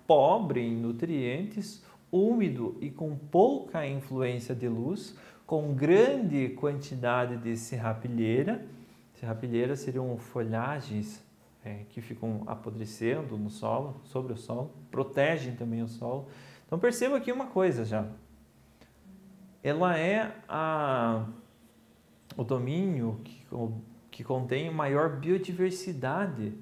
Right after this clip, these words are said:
do mundo, uma das maiores biodiversidades do mundo, mas ela apresenta um solo pobre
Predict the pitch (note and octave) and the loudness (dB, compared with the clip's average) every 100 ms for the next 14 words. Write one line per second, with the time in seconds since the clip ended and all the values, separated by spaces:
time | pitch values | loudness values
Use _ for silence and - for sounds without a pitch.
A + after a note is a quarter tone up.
0 | - - - - _ B2 D3 C4+ G3 D#3+ | -18 -20 -20 -20 _ -6 -4 0 0 0
1 | A#2 - - C3 D3+ F3+ C3+ B2 A#2+ B2 | -2 -6 -14 -6 -2 0 0 0 2 2
2 | C#3+ A#2+ C#3 C#3+ C#3+ C#3 C#3+ C3 C3 C3+ | 2 -2 -6 -6 -4 -6 0 0 0 -2
3 | A#2+ A2+ - - - - C#3+ D#3+ F#3+ G#3+ | -2 -2 -4 -16 -20 -2 0 4 2 4
4 | G3 F#3+ G3 G#3 - F3+ F#3+ A#3 - - | 0 0 -2 -4 -2 0 0 0 -2 0
5 | E3+ A#3 A#2+ G#2+ G#2 | 0 0 -2 -4 -6